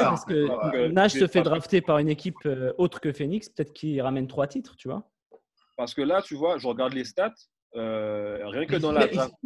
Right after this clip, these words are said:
Speaker 3: rien que dans la draft quatre-vingt-seize, sans nommer les noms, en termes de stats, j'en ai deux devant lui.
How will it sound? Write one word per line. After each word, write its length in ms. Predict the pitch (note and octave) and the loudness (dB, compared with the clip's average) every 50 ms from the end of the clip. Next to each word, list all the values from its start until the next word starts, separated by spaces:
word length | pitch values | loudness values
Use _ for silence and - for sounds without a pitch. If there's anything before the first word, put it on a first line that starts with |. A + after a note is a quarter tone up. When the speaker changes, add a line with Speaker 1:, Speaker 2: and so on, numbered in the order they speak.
| B2+ B2+ _ _ _ - | -10 -10 _ _ _ -6
Speaker 3:
rien 100 | C#3+ D#3+ | -4 -4
que 60 | F3 | -2
dans 120 | E3+ E3 D#3+ | -2 -2 -2
la 120 | D#3 C#3+ | -2 -2
draft 260 | C3+ C3 C#3 C3 - - | -2 -2 -2 -2 -2 -4
quatre-vingt-seize, 680 | - A#2 - - B2 A#2+ B2+ B2+ A#2+ - F#3 F#3+ F#3+ F#3 - | -6 -6 -4 -4 -4 -4 -6 -8 -6 -2 -2 -2 -2 -2 -6
sans 140 | - C#3 C3+ | -6 -4 -4
nommer 240 | C3+ C3 B2 B2 A#2+ | -2 -2 -2 -2 -2
les 140 | A#2+ B2 | -2 -2
noms, 260 | C3 D#3 F3+ F#3 E3+ - _ _ _ _ _ _ _ _ _ - - | -2 -2 -4 -4 -6 -8 _ _ _ _ _ _ _ _ _ -18 -14
en 140 | A#2+ A#2 A2+ | -12 -12 -8
termes 260 | A#2 A2+ C#3 C3 C3 | -4 -2 -2 -2 0
de 100 | C3 C3 | -2 -4
stats, 280 | B2 - - F3+ F3 D#3 | -4 -2 0 0 0 -2
j'en 240 | A#2 A#2+ A#2 A2 A#2 | -4 -8 -8 -6 -6
ai 100 | B2 B2 | -6 -2
deux 220 | A2+ D#3+ E3+ D#3 | 2 4 4 4
devant 260 | D#3 D3+ C3 C3 B2+ | 4 2 0 0 -4
lui. 240 | A#2+ A2+ G#2+ - | -6 -8 -12 -20